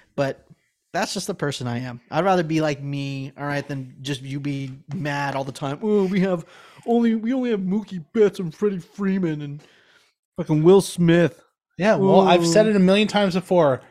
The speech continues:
Speaker 2: You know what kind of people are happy? Idiots. Okay? So
Speaker 1: Uh-huh.
Speaker 2: you're an idiot. Um,
Speaker 1: You're an
Speaker 2: real quick
Speaker 1: idiot.
Speaker 2: before, before we sign off the show, big ups to our boy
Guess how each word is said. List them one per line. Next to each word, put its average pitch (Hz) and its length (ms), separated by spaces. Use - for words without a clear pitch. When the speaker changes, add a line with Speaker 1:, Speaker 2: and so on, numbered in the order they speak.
Speaker 2:
You 139 100
know 180 100
what 226 100
kind 220 200
of 202 80
people 190 260
are 165 100
happy? 160 480
Idiots. 151 540
Okay? 151 300
So 139 120
Speaker 1:
Uh-huh. 143 80
Speaker 2:
you're 185 120
an 175 80
idiot. 139 380
Um, 208 360
Speaker 1:
You're 311 120
an 330 80
Speaker 2:
real 269 160
quick 302 120
Speaker 1:
idiot. - 180
Speaker 2:
before, 220 540
before 196 380
we 196 100
sign 185 260
off 185 180
the 180 80
show, 185 300
big 202 240
ups 208 340
to 202 120
our 190 100
boy 185 420